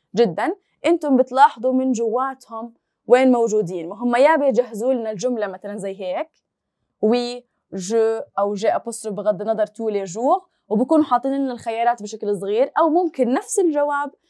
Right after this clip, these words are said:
يكرروا لنا إياه بشكل كامل. فالموضوع كتير سهل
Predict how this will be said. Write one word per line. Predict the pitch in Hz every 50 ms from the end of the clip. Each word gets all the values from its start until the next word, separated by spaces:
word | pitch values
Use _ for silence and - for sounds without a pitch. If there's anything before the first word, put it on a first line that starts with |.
| _ _ _ _
يكرروا | - 262 - 302 285 269 262 247 269 269
لنا | 254 254 240
إياه | 233 233 240 233
بشكل | 220 226 - 208 - 208 190
كامل. | 170 _ 170 147 156 156 160 - _ _ _ _ _ _
فالموضوع | 262 277 285 294 311 339 381 330
كتير | 330 320 - 349 381
سهل | 392 - - 294 277 302 330